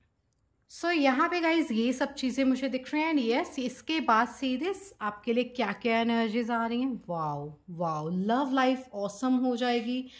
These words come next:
फाइनेंशियली बहुत ऑसम, मतलब आप एनर्जीज में पहुँच जाओगे, बहुत ग्रो करोगे। मून कहीं ना कहीं आपको ये सब चीज़ें, मतलब होता है ना कि आपसे, आपसे अभी हिडन है, ये सब चीज़ें just मैं आपको बता रही हूँ। जिनके साथ ये मैच हो रही है गाइस, अ,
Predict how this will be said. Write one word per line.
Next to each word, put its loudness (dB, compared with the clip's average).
फाइनेंशियली 2
बहुत -2
ऑसम, -2
मतलब 0
आप 4
एनर्जीज -4
में -2
पहुँच -4
जाओगे, -2
बहुत -4
ग्रो 0
करोगे। -2
मून 2
कहीं 2
ना 0
कहीं -4
आपको 0
ये 0
सब -6
चीज़ें, -4
मतलब -2
होता -2
है -4
ना -6
कि -6
आपसे, -8
आपसे -4
अभी -4
हिडन -2
है, -6
ये -2
सब -4
चीज़ें -4
just -2
मैं -4
आपको -6
बता 0
रही -2
हूँ। 0
जिनके -2
साथ -4
ये -2
मैच 2
हो -4
रही -2
है -4
गाइस, -2
अ, 0